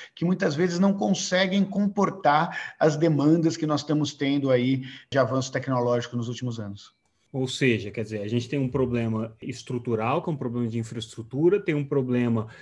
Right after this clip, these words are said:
Speaker 2: de dispositivos e tem também, imagino, um problema de familiaridade com o uso, né? Capacidade de utilizar a tecnologia pra essas novas aplicações. Vocês chegam a pegar esse tipo de destreza digital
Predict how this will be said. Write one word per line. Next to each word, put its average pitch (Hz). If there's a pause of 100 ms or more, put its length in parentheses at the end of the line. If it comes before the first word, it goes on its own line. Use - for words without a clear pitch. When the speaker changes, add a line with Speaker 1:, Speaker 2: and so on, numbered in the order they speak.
(100)
Speaker 2:
de 120
dispositivos 135
e 214
tem 220
também, 180
imagino, 123
um 202
problema 196
de 180
familiaridade 185
com 165
o 151
uso, 151
né? 120
Capacidade 170
de 170
utilizar 156
a -
tecnologia 151 (320)
pra 175
essas 175
novas 175
aplicações. 180 (240)
Vocês 208
chegam 214
a 165
pegar 165
esse 143
tipo 156
de 127
destreza 139
digital 131